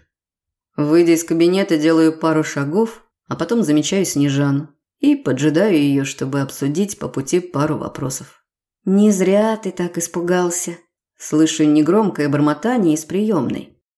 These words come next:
"Какая жестокость, да, мой пушистик?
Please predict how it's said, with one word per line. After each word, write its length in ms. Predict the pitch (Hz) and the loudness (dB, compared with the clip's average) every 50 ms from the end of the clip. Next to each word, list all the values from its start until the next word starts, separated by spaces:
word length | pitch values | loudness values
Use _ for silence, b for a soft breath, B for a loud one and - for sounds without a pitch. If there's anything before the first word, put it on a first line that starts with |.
| _ | _
"Какая 500 | - - 196 202 - 302 320 320 294 233 | -8 -8 -8 -4 0 2 2 4 4 2
жестокость, 760 | 190 175 165 165 - - 160 160 165 160 - 175 170 170 170 180 | 0 0 -2 -6 -4 -2 -2 -2 -2 -2 -6 -6 -6 -6 -4 -2
да, 280 | 208 247 269 285 285 - _ - | -2 -2 -2 -4 -6 -10 _ -4
мой 200 | - 160 160 160 | -2 -2 0 -2
пушистик? 600 | - 165 160 - 165 160 160 - - 202 - | -2 -6 -2 0 -2 -2 -2 -4 -12 -14 -16